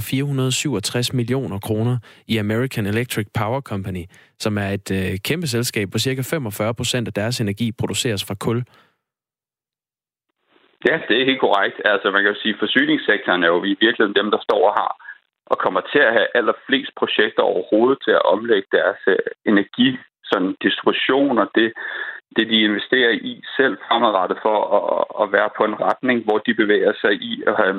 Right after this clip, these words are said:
Speaker 2: mindre og mindre fossil i deres elektricitetsproduktion. Og der kan man sige, det er jo bestemt også et af de selskaber, som er en kæmpe stor del af det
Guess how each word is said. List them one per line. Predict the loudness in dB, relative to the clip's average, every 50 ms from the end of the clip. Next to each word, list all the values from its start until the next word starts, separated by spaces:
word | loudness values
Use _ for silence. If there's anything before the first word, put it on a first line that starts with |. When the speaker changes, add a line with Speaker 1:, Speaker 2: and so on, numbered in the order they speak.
| 0
Speaker 2:
mindre | 0 2 2 0
og | 2 2 0
mindre | 2 0 0 -2 -2
fossil | -8 -6 -2 -2 0 0 0
i | 0 2 2
deres | 2 2 0 0 -2
elektricitetsproduktion. | -4 -4 -4 -4 -8 -6 -2 -2 -2 -2 0 0 0 0 0 0 0 -2 -2 -2 -4 -12 -14 -14 -12 -10 -10 -10 -8 -4 -2
Og | -2 0
der | 0
kan | 0 2 2
man | 0 0 0
sige, | -2 -2 0 2
det | 2
er | 0 0
jo | 0
bestemt | -2 0 0 0 2 4
også | 2 2 2 0 0
et | 0 0
af | 0 -2
de | -4 -2 0 0
selskaber, | 0 0 -2 -2 0 0 0 0 -2 -2 -2
som | -2 2 2 2 2
er | 2 0 -4 -8 -14 -20 _ _ -2
en | 0 0 0 0 2
kæmpe | 2 2 2 2 0 0 0
stor | 2 2 2 2 2 0
del | 0 0 2 2 0
af | 0 0
det | -2